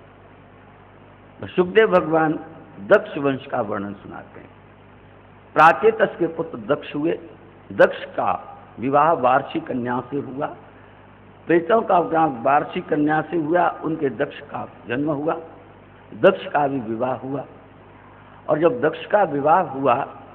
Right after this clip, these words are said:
तो दक्ष ने संतान को जब जन्म दिया तो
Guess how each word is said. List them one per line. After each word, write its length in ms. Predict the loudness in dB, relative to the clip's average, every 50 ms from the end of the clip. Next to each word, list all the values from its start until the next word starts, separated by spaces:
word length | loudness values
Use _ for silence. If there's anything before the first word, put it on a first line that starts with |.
| -20 -20 -20 -20 -20 -20 -20 -20 -20 -20 -20 -20 -6 0
तो 340 | 4 4 4 6 4 4 2 0 -4 -12 -16 -18 -20 -20 -20 -20 -20 -20 -20 -20 -20 -20 -18 -16
दक्ष 380 | -2 2 2 2 2 2 -4
ने 360 | -2 0 2 2 0 0 -4 -8 -14 -20 -20 -20 -20 -20 -20 -20 -20 -20 -20 -20 -4
संतान 580 | 0 2 2 2 2 2 2 4 4 2 2 2
को 120 | 0 0
जब 280 | 2 2 2 2 2 -2
जन्म 240 | -2 -2 -2 -2
दिया 300 | -2 0 0 2 2 2
तो 220 | 2 0 -6 -8